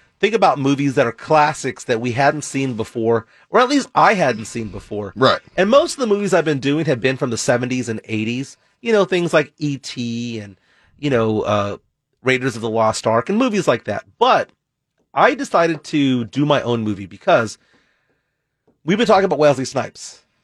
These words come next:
Speaker 1: And I was thinking about it. Wesley Snipes is one of the few actors where there hasn't been a movie that he's been in that I didn't like. You know, I loved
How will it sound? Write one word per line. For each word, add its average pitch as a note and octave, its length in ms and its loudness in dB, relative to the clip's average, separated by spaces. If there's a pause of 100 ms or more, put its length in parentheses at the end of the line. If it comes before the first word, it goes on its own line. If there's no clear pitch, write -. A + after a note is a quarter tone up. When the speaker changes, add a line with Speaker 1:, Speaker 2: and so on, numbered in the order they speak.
(160)
Speaker 1:
And D#3 200 2
I F3 80 4
was E3+ 120 -2
thinking C#4+ 300 -4
about A2 320 0
it. A2 160 -4
Wesley A3 360 0
Snipes F3 380 -2
is B2+ 140 -6
one C#3 160 -2
of E3 80 -2
the D3+ 60 0
few D3 280 -2
actors A2+ 520 -2
where A2 200 -2
there A2+ 140 -4
hasn't F#3 500 -2
been D#3 160 0
a C#3 60 0
movie A#2+ 380 -4
that G#2+ 140 -6
he's G#2+ 220 -8
been A2+ 280 -4
in C3 340 -4 (520)
that A#2+ 120 4
I A#2 140 0
didn't A2 340 -6
like. G2 420 -12 (520)
You D#3 100 -2
know, D#3 220 4
I G#3+ 160 4
loved E3 600 2